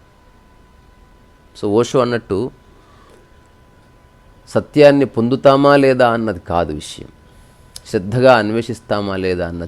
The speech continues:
చోటనే ఉంది. "ఖోజ్ మహత్వపూర్ణ హై, సత్య నహి" అన్నాడు. ఇది అర్థమైతే అంత అర్థమవుతుంది. So, ఇది ఎవరికి వాళ్ళు ఆలోచించుకోవాల్సిందే.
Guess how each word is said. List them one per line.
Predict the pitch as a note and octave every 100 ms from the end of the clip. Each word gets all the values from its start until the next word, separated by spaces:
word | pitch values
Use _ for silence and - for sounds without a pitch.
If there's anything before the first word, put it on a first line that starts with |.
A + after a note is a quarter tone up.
| F2+
చోటనే | G2+ C3+ D3+
ఉంది. | F2 - - - - - - - - - - - - - - - - - - - -
"ఖోజ్ | D3+ E3 C3
మహత్వపూర్ణ | G#2+ G#2 A#2+ B2+ - A#2 G#2+ D#2+ -
హై, | - - - _ _ - - - - - - - - _ - - _ -
సత్య | - - G2+
నహి" | C#2 - - - - -
అన్నాడు. | C#2 - - _ _ _ _ _ _ - _ _ _ _ _ _ _ _ _ _ _ _ _ -
ఇది | A2+
అర్థమైతే | - C3 B2 A#2
అంత | E2+ E2
అర్థమవుతుంది. | C#2+ - - - - - _ _ _ _ _ _ _ _ _ - - - - - - - - - _ - -
So, | C3
ఇది | A#2
ఎవరికి | G#2 A#2 B2
వాళ్ళు | B2
ఆలోచించుకోవాల్సిందే. | G#2 G#2+ A2+ - G#2 F2 - -